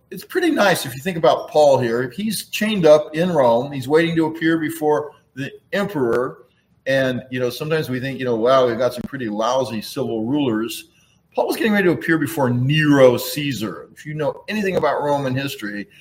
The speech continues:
Nero Caesar was a wretch. He's the guy that burned Rome down, and then he wanted to clear out some, at least as far as historians were able to piece together.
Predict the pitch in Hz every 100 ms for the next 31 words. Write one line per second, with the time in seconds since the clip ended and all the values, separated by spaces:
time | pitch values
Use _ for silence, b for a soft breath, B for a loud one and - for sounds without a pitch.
0 | B _ 147 208 196 170 147 - 185 147
1 | 127 123 131 123 120 107 110 139 113 87
2 | - - - 151 - 165 123 104 127 139
3 | 117 123 151 143 110 107 113 113 113 110
4 | 127 113 117 117 107 - 147 139 131 123
5 | - 110 - 120 - 123 107 107 - 120
6 | 110 - B B B B 120 110 - 143
7 | 139 123 113 - - 113 117 113 104 -
8 | 143 - 117 113 131 117